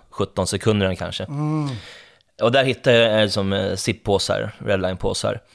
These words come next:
Speaker 1: eh, som är i en, i en större påse. Och så tar jag upp dem och så går jag fram till dem med min kollega och den här killen då, då. Och så tittar vi och då ser jag ganska snabbt att den här är ju full med små påsar med vitt pulver i. Jag kunde ju se på en gång att det mest troligtvis är det kokain.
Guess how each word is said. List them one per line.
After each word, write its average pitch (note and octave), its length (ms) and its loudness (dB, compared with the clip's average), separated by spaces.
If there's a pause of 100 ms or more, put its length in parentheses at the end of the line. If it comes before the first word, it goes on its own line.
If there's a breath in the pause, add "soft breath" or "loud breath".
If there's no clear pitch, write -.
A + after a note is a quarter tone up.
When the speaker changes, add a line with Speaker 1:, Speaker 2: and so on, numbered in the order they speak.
(560 loud breath)
Speaker 1:
eh, F#2+ 260 0
som G2+ 200 0
är F2+ 140 2
i F#2 160 -2
en, F2+ 260 -6
i F#2+ 80 -4
en F#2 80 -4
större F#2+ 220 -6
påse. - 360 -6
Och G2 120 -8
så G#2 220 -2
tar G#2 340 2
jag G2 160 2
upp A#2 140 -6
dem B2 240 2
och A2 220 2
så A2 100 -6
går G2+ 80 2
jag F#2+ 60 2
fram A#2 200 -2
till A#2+ 80 -6
dem A2 120 2
med G#2+ 100 -2
min G2+ 100 -2
kollega F#2+ 340 0 (200)
och G2+ 300 -4
den G2 80 0
här F#2 60 0
killen G2+ 280 -4
då, F#2+ 100 0
då. F2 120 -2 (240 soft breath)
Och G2+ 120 -8
så F#2+ 100 -6
tittar G2+ 280 -6
vi G2 140 0
och G2 100 -2
då F#2+ 80 -2
ser G2+ 200 -2
jag G2 100 -4
ganska F#2+ 220 -6
snabbt - 320 -4
att - 160 -8
den F#2 180 -4
här G#2 60 2
är A2+ 60 2
ju G2+ 60 0
full G2+ 400 -2
med F#2 140 -4
små G2 200 -4
påsar - 600 -4
med G2 200 -6
vitt F#2 200 -10
pulver G2+ 400 0
i. - 40 -20 (800 loud breath)
Jag - 160 -8
kunde F#2 200 2
ju F2+ 60 0
se F2+ 340 0
på - 140 -2
en F#2 140 0
gång G2 200 2
att E2+ 120 -6
det F#2+ 360 -8
mest F#2+ 320 -4
troligtvis F#2+ 420 -6
är F2+ 160 0
det G#2 80 -2
kokain. G2+ 400 -8